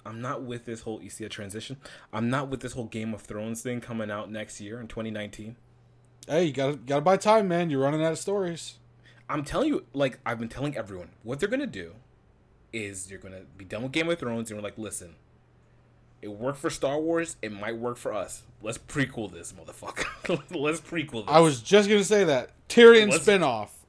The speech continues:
Speaker 2: Guarantee it.
Speaker 1: No, it's gonna be, it's gonna be Robert's Rebellion.
Speaker 2: I would watch that.
Speaker 1: Yeah, of course you're gonna watch that. It's gonna be Robert's Rebellion. That's what's gonna happen. They, you think they're gonna sit down and get rid of all this Game of Thrones money?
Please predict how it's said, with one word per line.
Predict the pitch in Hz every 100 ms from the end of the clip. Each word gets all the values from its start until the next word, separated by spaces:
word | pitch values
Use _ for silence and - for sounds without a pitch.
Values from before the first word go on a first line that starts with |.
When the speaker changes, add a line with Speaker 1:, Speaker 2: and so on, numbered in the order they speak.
| _ -
Speaker 2:
Guarantee | - 175 180 170 180 143
it. | - - _ _ _ _
Speaker 1:
No, | - 494 -
it's | -
gonna | 185
be, | 180 -
it's | 151 165
gonna | 185
be |
Robert's | 156 117 123 143
Rebellion. | - 131 127 90 - - _ _ _ _ _ _ _ _ _ - -
Speaker 2:
I | 151
would | 135
watch | 127 113 -
that. | 76 - _ _ _ _ 339
Speaker 1:
Yeah, | 508
of | 349
course | - 427
you're | 214
gonna | 151
watch | 117 - -
that. | - - _ -
It's | 262
gonna | 381
be | 403
Robert's | 381 370 359
Rebellion. | 359 339 - - _ _ _ -
That's | 269 320
what's | 294
gonna | 294 269
happen. | 269 269 - 107
They, | 214 - - - -
you | 156 233
think | 370
they're | 254
gonna | 190 98
sit | - 165 139
down | 113 123 131 - _ _ -
and | 117
get | 107 120
rid | 120
of | 113
all | 123
this | 123 120
Game | 110 127
of | 120
Thrones | - 110 131 139
money? | 151 185